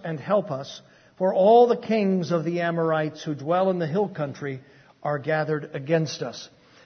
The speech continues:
As we noted last time, one of the stipulations of the covenant that Joshua had made with the Gibeonites was apparently that each would come to the aid of the other if, uh, either were threatened.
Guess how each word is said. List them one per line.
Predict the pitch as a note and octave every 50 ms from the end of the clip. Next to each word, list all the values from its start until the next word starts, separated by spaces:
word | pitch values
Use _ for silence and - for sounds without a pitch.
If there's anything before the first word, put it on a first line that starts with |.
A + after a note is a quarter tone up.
| _ -
As | - E3 E3 D3
we | E3+ F3
noted | F3 F3+ G3 G3+ F3+ F3 D#3
last | E3+ E3+ F#3 G3 F#3 - -
time, | D#3 D3+ D3+ D3+ D#3
one | E3 F#3 G3
of | G3+ F3
the | D3+ D3
stipulations | - - - A3 G#3+ - E3+ E3+ D#3+ F#3 A3 B3 A3 - - F3+ D#3 D3+ D3+ B2+
of | E3 D3+
the | C#3 D3+
covenant | - - G3 G3+ F#3 F#3 F3+ E3+ E3 E3+
that | E3 D3
Joshua | B2 F3 F3 F3+ F3+ D#3+ - F3 E3+ D#3
had | B2+ D3 D3+ C#3+
made | C#3 D#3+ G#3+ C4+ D#4 D#4 C#4 F#3+ C3+ - - - - - - _
with | - - F3 F3
the | - F3+ D3+
Gibeonites | C#3+ F3+ D#3 D#3 D3+ C#3+ C#3 C3+ C3+ C#3 E3+ E3+ - - - - - - _ -
was | - F3+ E3
apparently | F3+ F3 - G3 A3+ A3+ G#3+ A3 A3 - F3 E3+
that | E3+ D3+ E3+ - - -
each | G3+ A3 G#3+ - - - - - - - - - -
would | G3 F#3+ F3+ -
come | - E3+ E3+ E3+ E3+ F3 E3+
to | D#3+ F#3
the | E3+ D#3+ F3 D#3+ -
aid | D#3+ D#3+ D#3+ D#3+ D#3+ D3+ - -
of | D#3+ B2+ B2
the | C#3+ D3+ - -
other | F#3+ G3 E3+ E3+ D#3+ F3 F3+ F3+ - - - - - _ _ _ _ _ -
if, | E3+ D#3+ E3 D#3+ D#3+ - - D#3+
uh, | D3+ D3 D3+ - -
either | C#3+ C#3+ D#3 D#3 C#3+ D3+ D3+ C#3+
were | B2 B2+ C3
threatened. | B2 - - G3+ G#3 G3 G3+ F#3 D3+ B2 -